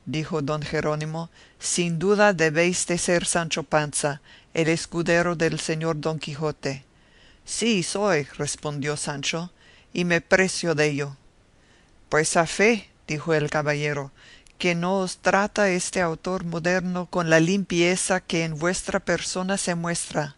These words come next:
Píntaos comedor y simple y no nada gracioso, y muy otro del Sancho que en la primera parte de la historia de vuestro amo se describe". "Dios se lo perdone", dijo Sancho,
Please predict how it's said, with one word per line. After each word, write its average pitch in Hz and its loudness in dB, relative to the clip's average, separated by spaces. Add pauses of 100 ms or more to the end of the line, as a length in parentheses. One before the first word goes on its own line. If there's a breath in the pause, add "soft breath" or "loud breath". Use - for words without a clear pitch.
(600 soft breath)
Píntaos 202 2
comedor 175 0
y 156 -4
simple 185 0 (100)
y 175 -2
no 196 -2
nada 180 2
gracioso, 151 -2 (680 loud breath)
y 175 2
muy 208 2
otro 190 0
del 151 2
Sancho 165 -2
que 156 -2
en 151 -4
la 151 4
primera 165 0
parte 147 0
de 151 0
la 147 2
historia 151 -4
de 147 0
vuestro 147 -4
amo 151 -4
se 147 -4
describe". 151 -2 (760 soft breath)
"Dios 208 2
se 208 4
lo 190 2
perdone", 165 0 (140)
dijo 147 -4
Sancho, 143 -6